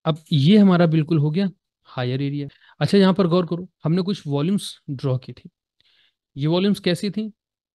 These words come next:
जो लास्ट वीक हमने बताया था आपको। इसके बाद में दो ग्रीन कैंडल्स हैं, तो आप इन दो ग्रीन कैंडल्स की वॉल्यूम्स को ड्रॉ कर दो। इन वॉल्यूम्स के रूल्स मालूम है ना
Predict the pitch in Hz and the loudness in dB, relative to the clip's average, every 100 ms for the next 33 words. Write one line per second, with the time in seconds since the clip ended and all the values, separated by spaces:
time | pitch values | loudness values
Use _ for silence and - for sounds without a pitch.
0 | _ 131 147 143 131 151 143 143 135 131 | _ -2 0 0 0 -4 -4 -4 -4 -6
1 | 131 131 - 175 _ _ - _ _ 147 | -8 -12 -14 -18 _ _ -20 _ _ -6
2 | - 185 190 156 175 160 156 196 190 185 | 0 2 2 2 2 2 0 0 0 -2
3 | 185 196 175 165 170 143 147 143 143 139 | -4 -4 -6 -6 -6 -6 -6 -4 -4 -4
4 | 139 - 135 131 131 139 135 127 131 139 | -6 -8 -8 -6 -8 -10 -12 -14 -16 -18
5 | 143 _ _ 156 151 160 175 156 - 160 | -20 _ _ -2 2 4 4 2 2 2
6 | 185 - 175 180 208 294 | 2 2 0 2 2 0